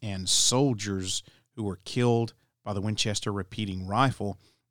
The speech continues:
manufactured by her husband's company. She built the Winchester House to provide a place for all of the spirits.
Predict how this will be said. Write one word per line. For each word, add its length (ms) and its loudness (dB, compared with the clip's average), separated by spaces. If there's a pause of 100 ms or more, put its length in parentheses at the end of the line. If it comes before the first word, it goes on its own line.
(100)
manufactured 920 2
by 200 -2
her 140 -4
husband's 440 -4
company. 480 -4 (880)
She 180 -2
built 460 4 (420)
the 80 -8
Winchester 680 2
House 600 -2 (480)
to 100 2
provide 300 2
a 60 0
place 520 0
for 300 -2
all 220 4
of 100 -2
the 100 -2
spirits. 840 0